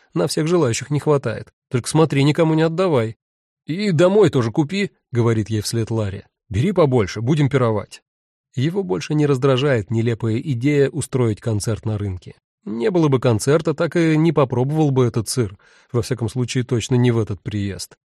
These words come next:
Ларри не такой уж великий гурман, просто ему на самом деле совсем немного надо для счастья, чтобы хоть что-нибудь в окружающем мире было безупречно хорошо.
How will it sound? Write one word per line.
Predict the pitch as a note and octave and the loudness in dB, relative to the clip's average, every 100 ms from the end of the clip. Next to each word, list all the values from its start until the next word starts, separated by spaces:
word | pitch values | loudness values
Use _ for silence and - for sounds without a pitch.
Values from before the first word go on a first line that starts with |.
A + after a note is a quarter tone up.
| _ _ _ - | _ _ _ -4
Ларри | D#3 A#3 F#3 | 0 2 2
не | D3 B2+ | 2 2
такой | B2 F#3+ | 2 2
уж | E3 - | 0 0
великий | C3 C#3 B2+ | 0 0 -2
гурман, | A#2 C#3 D#3 D#3 F#2+ E2+ | 0 2 4 2 0 -6
просто | - A#2+ - A#2 | -6 -6 -4 -2
ему | B2 D3+ D3 | 0 2 2
на | B2 | 0
самом | - B2 B2 | 0 0 0
деле | C3 B2 - - - | 0 -2 -4 -20 -6
совсем | G3+ F#3+ B3 E3+ | -4 -2 2 4
немного | D#3 F3 B2+ | 4 4 2
надо | B2 A#2+ G#2+ | 2 2 -2
для | G#2 G2 | -4 -4
счастья, | - G#2+ F#2+ - - _ _ _ | -4 -6 -8 -14 -18 _ _ _
чтобы | - G3+ F#3 | -6 -4 -2
хоть | - D3+ | 0 -2
что-нибудь | - G3+ E3+ A#2+ D3 C3+ | 0 0 2 2 -2 -2
в | |
окружающем | B2 B2+ A2+ C3 A#2 B2 | -2 0 2 0 0 0
мире | B2+ D#3 C#3 | 0 0 -2
было | B2+ C3 | 0 0
безупречно | B2 C3 A#2 G#2+ A2+ G2+ A2 | 0 0 0 0 -2 -4 -6
хорошо. | F#2+ G#2+ G2 - G#2+ | -6 -6 -6 -8 -12